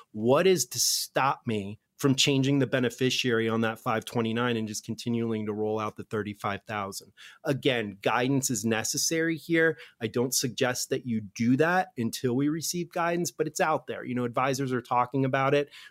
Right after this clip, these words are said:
You know, we look at this stuff at angles. You know, what are the loopholes that we can get for our clients out of this? And right now, that's been identified, but we really don't have guidance from the I R S one way or the other.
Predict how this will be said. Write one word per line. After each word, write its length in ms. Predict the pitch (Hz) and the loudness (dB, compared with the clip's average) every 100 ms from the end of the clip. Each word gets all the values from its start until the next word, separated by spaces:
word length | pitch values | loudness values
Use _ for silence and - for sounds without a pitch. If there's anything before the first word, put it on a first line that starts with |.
| - | -2
You 80 | 123 | 2
know, 80 | 117 | 2
we 260 | 110 151 | 2 0
look 300 | 147 127 131 | 2 2 2
at 100 | 147 | -2
this 160 | 160 - | -2 -2
stuff 360 | - 156 151 - | 0 0 -2 -6
at 140 | 127 - | -6 -4
angles. 480 | 123 120 107 98 - | 0 0 -2 -6 -8
You 80 | 113 | -4
know, 80 | 110 | -2
what 240 | 113 139 | 2 4
are 80 | 143 | 4
the 60 | |
loopholes 540 | 135 120 120 - 120 110 | 2 -2 -4 -4 -4 -4
that 120 | 113 | -6
we 140 | 117 | -6
can 180 | 123 117 | -4 -4
get 240 | 113 120 - | -4 -6 -6
for 140 | 127 | -4
our 80 | 113 | -4
clients 480 | - 123 117 113 - | -6 -6 -6 -6 -8
out 220 | 113 117 | -4 -4
of 100 | 101 | -6
this? 200 | - - | -8 -8
And 120 | 107 | -4
right 200 | 113 131 | 0 0
now, 380 | 117 113 123 151 - - - | 0 0 -2 -2 -6 -20 -4
that's 200 | 127 - | -4 0
been 140 | 143 | 0
identified, 760 | 123 107 107 117 131 170 165 151 | 2 0 0 -2 -2 -2 -2 -2
but 160 | 139 120 | -6 -6
we 140 | 117 | -6
really 280 | 113 131 143 | 0 2 4
don't 180 | 139 135 | 4 0
have 160 | 123 | -2
guidance 360 | - 113 117 120 | -2 -2 -2 -4
from 140 | - | -4
the 100 | 113 | -4
I 220 | 110 110 104 | -2 -2 -2
R 100 | 107 | -2
S 300 | 117 120 - | -2 -2 -4
one 260 | 110 120 | -2 0
way 140 | 120 117 | 2 2
or 80 | |
the 160 | 104 104 | -2 -6
other. 340 | 107 139 160 | -6 -2 -2